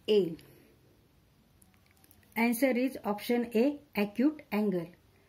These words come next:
आता इथे ती, अ, ट्रायंगलला, कोणत्या ट्रायंगलला तीन कोण असतात? Three, there are three angles. Either all three are positive or two of them are negative and one is positive. कारण निगेटिव्ह, निगेटिव्ह become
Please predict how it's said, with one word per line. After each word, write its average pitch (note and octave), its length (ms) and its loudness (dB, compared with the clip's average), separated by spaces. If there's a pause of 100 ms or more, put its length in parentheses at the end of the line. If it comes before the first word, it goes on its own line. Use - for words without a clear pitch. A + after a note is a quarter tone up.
(320)
आता F#3+ 120 -6
इथे B3+ 400 2 (580)
ती, C#4 100 0
अ, G#3 200 -4
ट्रायंगलला, A#3 560 -2
कोणत्या B3 360 -2
ट्रायंगलला A#3 420 0
तीन C4+ 340 -2
कोण A#3 560 -2
असतात? A3+ 300 -4 (200)
Three, A#3+ 140 0
there G#3+ 220 -2
are A#3+ 140 0 (120)
three B3 140 4 (120)
angles. G3 380 -2 (580)
Either A3+ 280 2 (200)
all C4+ 160 4 (100)
three B3+ 140 0
are B3+ 240 2
positive A#3 540 0 (180)
or A3+ 80 2 (200)
two C#4+ 120 2 (120)
of G#3 220 0
them A#3 180 4
are G#3+ 180 -2 (220)
negative B3 480 0 (120)
and G#3 180 0
one A3 160 0
is C#4+ 200 -2 (240)
positive. F3+ 440 -2 (580)
कारण G#3+ 160 2
निगेटिव्ह, A#3+ 360 0
निगेटिव्ह B3+ 380 -2
become C4 240 2